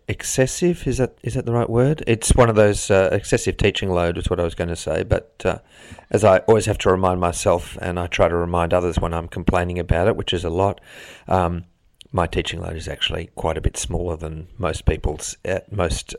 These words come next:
um, educational institutions equivalent to my own, but, uh, and I do have a lot of teaching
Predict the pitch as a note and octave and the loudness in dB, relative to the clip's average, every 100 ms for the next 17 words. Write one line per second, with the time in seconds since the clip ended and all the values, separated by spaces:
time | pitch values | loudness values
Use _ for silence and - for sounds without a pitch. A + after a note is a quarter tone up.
0 | - F#2+ F2+ - _ _ _ _ _ _ | -10 -10 -10 -16 _ _ _ _ _ _
1 | _ _ _ _ G#2 F2 - F2+ F2+ F#2 | _ _ _ _ -4 -2 0 2 2 2
2 | F#2+ - - - A2+ B2+ A2+ A#2 - - | 0 -2 -2 2 4 4 2 -2 -8 -16
3 | - - - - A2 G#2+ G#2+ - - - | -18 -10 -8 0 2 4 2 -2 -2 2
4 | G#2+ G#2 G#2 G#2 G#2+ G#2 - G2 F#2+ F#2 | 4 6 4 4 2 0 -2 2 4 4
5 | F#2+ F2+ _ - A#2 C3 E3+ E3+ - - | 2 0 _ 2 4 4 2 -2 -8 -20
6 | - - A2 G#2 - A2 G#2 G2 F#2+ G2+ | -20 2 4 4 0 4 4 4 2 2
7 | F#2+ G#2 G2 F#2+ F#2 F#2 F#2 - - G#2 | 2 2 4 4 4 4 2 -2 -2 -2
8 | - F#2+ F#2 | -2 -4 -4